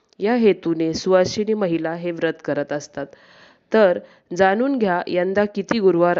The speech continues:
येत असून यांचे या व्रताचे नियम काय आहेत ते.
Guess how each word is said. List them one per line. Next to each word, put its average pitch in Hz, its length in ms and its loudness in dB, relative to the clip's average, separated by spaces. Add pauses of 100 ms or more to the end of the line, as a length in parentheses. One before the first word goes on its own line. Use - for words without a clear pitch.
येत 170 260 -6
असून 170 420 -4 (380)
यांचे 190 400 0
या 220 120 4
व्रताचे 175 580 0
नियम 180 360 -2
काय 165 220 -2
आहेत 156 260 -6
ते. 139 240 -10